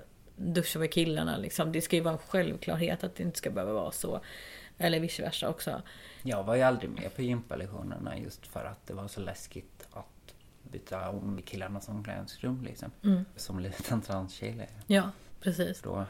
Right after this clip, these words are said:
Speaker 2: var jag sjuk och hade olika ont i fötterna och allt möjligt
Speaker 1: Ja.
Speaker 2: för att slippa gympalektioner.
Speaker 1: Ja.
Speaker 2: Och det gör ju, liksom, att jag tänker att, liksom,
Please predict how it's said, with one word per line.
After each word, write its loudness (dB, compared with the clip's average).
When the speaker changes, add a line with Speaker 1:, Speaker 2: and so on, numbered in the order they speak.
Speaker 2:
var 0
jag 0
sjuk -2
och 2
hade 4
olika 2
ont 0
i 2
fötterna 2
och 6
allt 2
möjligt -2
Speaker 1:
Ja. 6
Speaker 2:
för 2
att -2
slippa -4
gympalektioner. -2
Speaker 1:
Ja. 6
Speaker 2:
Och -2
det 2
gör 4
ju, 2
liksom, -2
att -6
jag 0
tänker 0
att, -4
liksom, -6